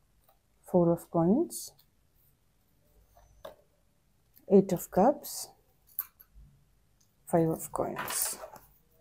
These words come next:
एनर्जी जो है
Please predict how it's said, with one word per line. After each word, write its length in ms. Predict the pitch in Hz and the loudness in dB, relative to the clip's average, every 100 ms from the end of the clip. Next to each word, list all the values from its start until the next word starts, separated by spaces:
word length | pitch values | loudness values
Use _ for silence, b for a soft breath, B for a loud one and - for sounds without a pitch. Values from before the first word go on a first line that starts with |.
| _ _ _ _ _ - B B B B B 220 | _ _ _ _ _ -12 B B B B B 4
एनर्जी 380 | 220 247 247 339 | 8 8 10 10
जो 220 | 330 311 | 10 8
है 500 | 277 294 285 277 | 8 8 8 4